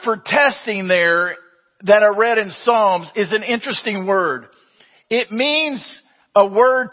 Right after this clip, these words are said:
to, uh, refine or to test. It's actually the picture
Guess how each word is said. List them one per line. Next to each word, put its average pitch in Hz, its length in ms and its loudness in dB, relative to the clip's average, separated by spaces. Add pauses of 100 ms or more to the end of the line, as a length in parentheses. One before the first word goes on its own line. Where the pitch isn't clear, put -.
to, 202 300 -6 (200)
uh, 170 340 2 (140)
refine 269 920 2 (400)
or 220 160 4
to 202 160 -2
test. 254 500 2
It's 208 240 -2
actually 269 500 0
the 220 120 2
picture 202 720 -2